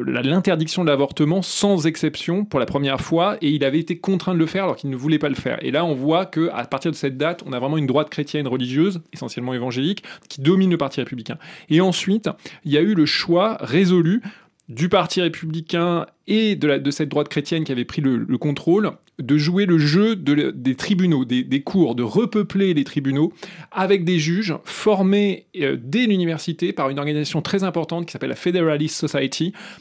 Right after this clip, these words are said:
qui a formé, sélectionné des juges, j'allais dire, de, au berceau, euh, dans une interprétation littérale et originaliste de la, de la Constitution. Et la meilleure preuve, c'est qu'aujourd'hui,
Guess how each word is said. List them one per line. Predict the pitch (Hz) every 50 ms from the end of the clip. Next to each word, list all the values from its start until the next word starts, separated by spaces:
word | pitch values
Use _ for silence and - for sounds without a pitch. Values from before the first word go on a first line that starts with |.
| - _ _
qui | - - 180 175
a | 151 143
formé, | 123 - - - 220 220 196 196 190 190 196 190
sélectionné | 160 - - 208 202 196 - - - 196 180 180 185 170
des | 151 151 151
juges, | 143 170 190 185 165 139 123
j'allais | 120 127 127 135
dire, | 156 165
de, | 147 139 143 - -
au | - 202 165
berceau, | 170 180 160 - - - 202 247 269 - 226 214 196 175 - 147
euh, | 143 143 143
dans | 139 151 131 190 214 214
une | 180 185 180
interprétation | 175 170 180 175 165 180 170 175 170 170 - - 185 180 165 - - -
littérale | 135 135 170 165 - 196 185 180 180 180 175 156
et | - 151
originaliste | 139 139 151 147 151 151 143 147 156 165 156 - - - 107 104 - _ _ _ _ _ _ _ _ _ - - _ _
de | - 139 135 156
la, | 170 156 147 139 139 135 135 -
de | 139 131
la | 147 147 135 -
Constitution. | - 151 - - 135 - 143 139 - 247 269 - -
Et | 185 160
la | 147 147
meilleure | 156 160 151 139
preuve, | - 220 240 269
c'est | - - 156
qu'aujourd'hui, | - - 196 156 165 165 165 156 180 214 294